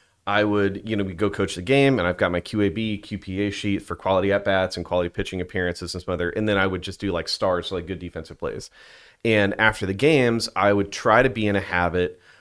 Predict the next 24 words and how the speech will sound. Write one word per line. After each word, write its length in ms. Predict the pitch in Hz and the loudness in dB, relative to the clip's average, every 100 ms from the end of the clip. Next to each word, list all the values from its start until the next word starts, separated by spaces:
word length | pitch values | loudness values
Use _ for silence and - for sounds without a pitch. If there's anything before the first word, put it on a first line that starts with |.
| _ - | _ 0
of, 240 | 104 95 | 2 2
like, 380 | 95 90 87 - | 0 0 0 -6
sending 440 | - - 113 113 113 | -8 -2 2 4 4
out 100 | 104 | 4
an 120 | 101 | 2
email 320 | 113 110 101 | 0 2 2
to 120 | 95 95 | 0 -4
my 140 | 87 | -6
parents 580 | - 139 127 101 92 - | -4 0 2 2 0 -6
about, 260 | 87 92 | -2 -2
like, 200 | 92 92 | 0 -2
"Hey," 160 | - 117 | -4 -10
you 160 | 120 107 | -6 -6
know, 140 | 87 | -4
or 260 | 107 151 143 | 2 4 4
I'm, 120 | 131 | 4
or 140 | 147 147 | 6 6
at 40 | |
least 280 | 143 151 - | 6 0 0
I'm 80 | 120 | -2
talking 320 | 120 113 110 | 0 0 0
to 40 | |
the 80 | 101 | -2
kids, 460 | 98 95 82 87 | 0 -2 -2 -6